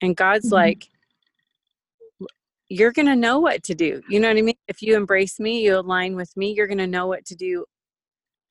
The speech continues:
Speaker 1: with me, co-create with me. And then it doesn't feel like you're doing something because you want someone to see you do something good. You're not being obedient because you're trying to get acknowledgement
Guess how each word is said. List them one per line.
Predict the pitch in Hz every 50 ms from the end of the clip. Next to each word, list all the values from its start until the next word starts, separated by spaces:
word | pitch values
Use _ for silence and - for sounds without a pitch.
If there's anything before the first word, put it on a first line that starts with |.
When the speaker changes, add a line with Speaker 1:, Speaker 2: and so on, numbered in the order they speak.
| _ -
Speaker 1:
with | 196 233 240 - - -
me, | 180 175 160 - - 170 - _ _ -
co-create | - 233 226 220 - - - 214 208 202 196 190 185 -
with | - 202 214 196 - _
me. | 185 170 156 151 156 170 _ _ _ _ _ _ _ _ -
And | 190 190 196 202
then | 208 214 226 233
it | 233 - 208
doesn't | 208 196 180 202 - 208
feel | - - 208 214 214 208
like | 220 247 - - - - - _ - - _ _ _ -
you're | 330 254 233 240 240 214
doing | 185 208 220 214 208 208 202
something | - - 214 202 190 - - 196 190 185 175
because | 185 190 - - 196 180 175 180 180 - - _ _ _ _ _ _ _ _ _ _ _ _ _ _ _ _ _ _ _
you | - 196 202 202
want | 190 190 196 185 - -
someone | - - - - - 208 196 185 185 180 180 170
to | - - 185
see | 170 - - - - - 220 214 208 214 208
you | 185 180 180 175 175
do | 170 165 180 175 165
something | - - - 165 160 - - 165 165 160
good. | - 165 - - 156
You're | 175 185
not | 190 196 185 - -
being | 175 214 202 196 190
obedient | 170 170 165 - 190 190 175 190 185 - 175
because | 185 185 - - 196 180 180 175 165 180
you're | 180 180
trying | - - - 185 185 180
to | 170 170
get | - 175 - -
acknowledgement | 175 - 196 185 180 180 180 175 175 175 - 170 170 165 170 - - _ -